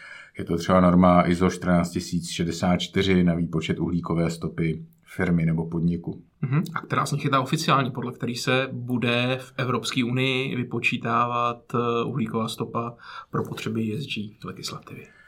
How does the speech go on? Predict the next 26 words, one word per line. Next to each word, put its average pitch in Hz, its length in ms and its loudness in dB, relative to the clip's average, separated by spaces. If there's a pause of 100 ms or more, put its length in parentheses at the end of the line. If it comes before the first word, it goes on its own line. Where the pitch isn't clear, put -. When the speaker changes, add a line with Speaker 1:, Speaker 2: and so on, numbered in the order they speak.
(320)
Speaker 1:
To 110 100 10
je 147 300 12
taková 131 480 10
zapeklitá 123 600 12
otázka. 98 640 8 (800)
<laughs> - 720 0
Protože, 117 720 12 (760)
eh, 98 580 8
správně 117 880 12
by 123 180 10
neměla 113 480 12
být 113 200 10
žádná 107 540 12
z 101 80 6
nich 107 440 10
preferovaná. 92 760 10
Speaker 2:
Mhm. 127 340 6 (420)
Speaker 1:
Eh, 87 320 0
reálně 117 400 12
je 151 80 12
to 160 120 8
tak, 113 300 10
že 110 140 10
Evropská 120 560 10
komise 113 540 8
nebo, 101 340 6